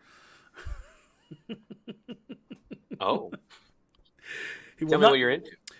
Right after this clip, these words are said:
Speaker 1: Yeah, you know, we don't kink shame here.
Speaker 2: <laughs>
Speaker 1: Um, but again, thank you all so, so, so, so very much. I appreciate you. We love you.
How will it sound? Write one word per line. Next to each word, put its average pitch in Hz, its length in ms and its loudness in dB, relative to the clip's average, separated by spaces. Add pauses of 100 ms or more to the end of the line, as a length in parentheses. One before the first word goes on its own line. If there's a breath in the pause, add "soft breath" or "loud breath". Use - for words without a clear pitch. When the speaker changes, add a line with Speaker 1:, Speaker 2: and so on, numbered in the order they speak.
Speaker 1:
Yeah, 254 280 2
you 320 100 -2
know, 302 340 -4
we 226 80 -8
don't 269 140 -6
kink 202 160 -4
shame 165 180 -2
here. 196 220 -2 (240)
Speaker 2:
<laughs> 135 260 -6
Speaker 1:
Um, 165 840 4 (340)
but 214 100 8
again, 202 200 8
thank 202 220 2
you 202 100 4
all 185 100 4
so, 208 260 2
so, 196 240 2
so, 185 240 -2
so 180 240 -4
very 160 180 -4
much. 147 200 -8
I 131 40 -14
appreciate 151 440 -8
you. 143 40 -18
We 135 60 -12
love 135 200 -10
you. 131 120 -12